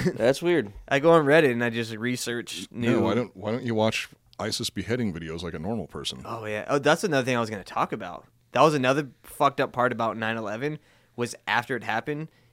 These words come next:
Speaker 1: if you remember, they were taking those contractors, like, uh, uh, Al-Qaeda, right?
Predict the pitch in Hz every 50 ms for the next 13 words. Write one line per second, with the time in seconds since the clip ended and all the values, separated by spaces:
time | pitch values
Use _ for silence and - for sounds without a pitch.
0 | _ _ _ 123 120 117 117 113 113 117 123 127 120 117 113 - - 123 117 131
1 | 120 113 113 - - - 113 117 117 - 143 127 127 - 151 151 147 147 143 -
2 | - - - - - 110 107 107 104 - - 110 107 107 104 101 101 80 - 85
3 | - _ _ - 110 117 107 104 92 85 - _ _ _ _ - - _ _ _
4 | _ - 123 127 - 147 151 147 117 110 101 117 151 185 -